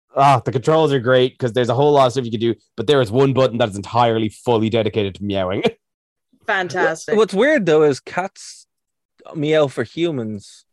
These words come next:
Speaker 3: That's a weird thing.
Speaker 2: They
Speaker 3: Cats
Speaker 2: do,
Speaker 3: don't,
Speaker 2: yeah. They
Speaker 3: cats
Speaker 2: imitate the, the cry of a baby.
Speaker 3: Yeah, cats don't meow for their cats.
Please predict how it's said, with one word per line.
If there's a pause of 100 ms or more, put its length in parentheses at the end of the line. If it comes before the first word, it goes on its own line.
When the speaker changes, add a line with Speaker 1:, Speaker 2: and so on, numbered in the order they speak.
(1600)
Speaker 3:
That's
a
weird
thing.
Speaker 2:
They
Speaker 3:
Cats
Speaker 2:
do,
Speaker 3:
don't,
Speaker 2:
yeah.
They
Speaker 3:
cats
Speaker 2:
imitate
the, (120)
the
cry
of
a
baby.
Speaker 3:
Yeah,
cats
don't
meow
for
their
cats.